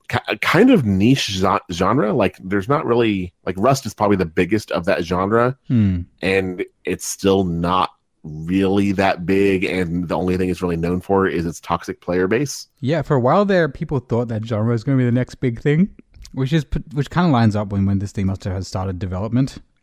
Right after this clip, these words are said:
Speaker 2: Uh, but
Speaker 1: Right.
Speaker 2: nowadays, like, uh, once the pub G formula kinda took off, everything just kinda else kinda disappeared.
Speaker 1: Yeah, yeah. So this just, this, it seems,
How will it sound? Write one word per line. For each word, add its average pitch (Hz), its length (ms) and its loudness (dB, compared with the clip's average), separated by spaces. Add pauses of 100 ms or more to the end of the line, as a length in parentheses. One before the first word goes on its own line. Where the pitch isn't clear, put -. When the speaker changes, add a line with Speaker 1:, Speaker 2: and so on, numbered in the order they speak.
(160)
Speaker 2:
Uh, 101 180 -6
but 92 160 -6
Speaker 1:
Right. - 80 0
Speaker 2:
nowadays, 117 460 2
like, 101 200 -8 (160)
uh, - 140 -20
once 120 300 0
the 139 120 -2
pub 113 240 -2
G 110 220 0
formula 110 560 0
kinda 98 320 -2
took - 220 -8
off, - 420 -8 (460)
everything 117 420 2
just 98 140 -6
kinda 101 180 -8
else 101 180 -4
kinda 87 220 -8
disappeared. 85 560 -16 (560)
Speaker 1:
Yeah, 107 460 2 (180)
yeah. 110 240 2
So 90 140 -10
this 95 180 -2
just, - 320 -6
this, 98 220 -6
it 101 100 -2
seems, 107 720 0